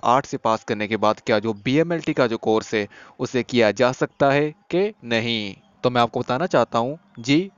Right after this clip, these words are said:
नहीं, आप ट्वेल्थ की क्लास आर्ट से पास करने के बाद आप जो बीएमएलटी का जो कोर्स है उसे आप नहीं कर सकते। अगर मैं आपसे बीएमएलटी कोर्स का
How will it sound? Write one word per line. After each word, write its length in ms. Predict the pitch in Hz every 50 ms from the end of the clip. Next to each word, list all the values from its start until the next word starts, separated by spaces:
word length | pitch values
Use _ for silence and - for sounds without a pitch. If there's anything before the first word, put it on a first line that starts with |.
| - 120
नहीं, 340 | 113 110 107 110 104 101 95 _ _ _ -
आप 120 | 120 117 - _ -
ट्वेल्थ 360 | 123 135 165 220 226 _ -
की 120 | - 175
क्लास 360 | - 127 113 104 104 107 - - - 127
आर्ट 200 | 131 170 190 -
से 140 | - - 147
पास 240 | - 123 131 127 -
करने 240 | - 117 107 107 101
के 100 | 117 104
बाद 240 | 104 104 107 104 - -
आप 160 | 110 104 104
जो 140 | 110 113 101 101 120
बीएमएलटी 500 | 135 143 170 202 214 202 185 175 - 160
का 140 | - 139 123
जो 120 | 110 110 -
कोर्स 360 | - 113 107 104 104 - -
है 140 | 107 107 104 _ - - - _ -
उसे 240 | 185 175 - 233 214 - 107
आप 220 | 110 110 - - 139
नहीं 300 | 147 175 190 214 214 202 - -
कर 140 | 131 117 107
सकते। 640 | - 123 - _ - - 123 117 107 104 98 - - _ _ _ _ -
अगर 200 | - 165 214 233
मैं 120 | 240 233
आपसे 260 | 202 175 - - 180 160
बीएमएलटी 540 | 131 127 113 113 113 117 123 120 - 151 135
कोर्स 340 | - - 113 110 120 117 -
का 200 | - 123 107 107